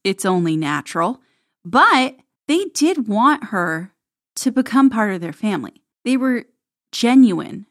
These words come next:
about that. But that's not the side of the story that we get from Cody or Robin. According to both of them, no one was happy about it. No one,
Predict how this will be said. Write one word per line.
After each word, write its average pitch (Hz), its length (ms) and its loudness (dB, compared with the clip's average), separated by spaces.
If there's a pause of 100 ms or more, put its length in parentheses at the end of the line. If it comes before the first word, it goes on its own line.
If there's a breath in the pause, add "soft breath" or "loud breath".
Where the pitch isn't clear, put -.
(140)
about 165 360 -2
that. 151 360 0
But 220 180 -4
that's 294 320 0
not 330 240 2
the 269 60 -2
side 226 260 2
of 220 100 4
the 170 80 -2
story 185 580 -2 (320)
that 202 180 2
we 233 160 2
get - 340 0
from 214 160 2
Cody 190 360 0
or 151 120 -2
Robin. 165 460 0 (260)
According 427 560 2
to 240 220 4
both 202 400 0
of 185 160 -2
them, 156 420 -4 (100)
no 226 460 6
one 190 500 0 (100)
was 214 280 0
happy 220 500 -2
about 156 340 0
it. - 260 -8 (220)
No 269 200 6
one, 190 360 -2